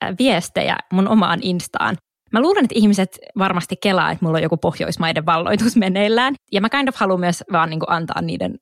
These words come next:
luulla niin, mutta se ei ihan pidä paikkaansa. Mä oon siis täällä ihan sen takia, että mun poikaystävä Mikael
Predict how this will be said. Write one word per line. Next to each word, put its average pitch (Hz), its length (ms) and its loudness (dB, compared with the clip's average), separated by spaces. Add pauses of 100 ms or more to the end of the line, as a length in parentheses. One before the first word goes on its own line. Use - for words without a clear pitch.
(120)
luulla 220 380 2
niin, 180 300 0
mutta 170 380 -2 (100)
se 180 120 -6
ei 196 160 -4
ihan 294 240 -2 (120)
pidä 185 200 -2
paikkaansa. 180 440 -2
Mä 165 120 0
oon 175 80 2
siis 170 380 -4
täällä 208 340 2
ihan 190 280 0
sen 196 200 2
takia, 180 260 -2
että 170 200 -6
mun 170 280 0 (200)
poikaystävä 196 800 0 (200)
Mikael - 540 -2